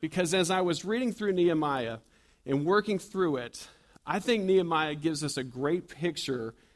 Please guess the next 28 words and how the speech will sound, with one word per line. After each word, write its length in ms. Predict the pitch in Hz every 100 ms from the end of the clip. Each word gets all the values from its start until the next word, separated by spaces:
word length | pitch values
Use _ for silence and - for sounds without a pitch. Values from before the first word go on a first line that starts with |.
| _ _
of 140 | - 123
someone 440 | - 180 180 180
who 420 | 147 165 147 147
approaches 580 | 139 - 190 190 190 180
God 420 | 147 143 139 139 147 _ _ -
with 220 | 131 135
hope. 380 | - 139 98 - _ _ _ _ -
And 120 | 147
what 160 | 170 240
we're 100 | 233
gonna 220 | 220 196
see 320 | - - 233
in 80 | 214
this 140 | 196
passage 600 | - 180 165 - 131 131 - - _
is 220 | 160 147
Nehemiah 720 | 143 175 226 240 208 185 180 175
desires 800 | 151 135 - 143 156 170 160 -
what 240 | 147 127
God 400 | 135 135 135 139 - _ _ -
desires, 760 | 123 110 123 113 90 - - _ _ _ _ _ _ _ _
which 180 | 131
is 140 | 185 151
different 440 | 151 240 262 214
from 180 | - 180
Judges, 640 | 160 180 175 117 65 - - _ _ _ _ _
right? 340 | - 135 160 160
Where 300 | 143 143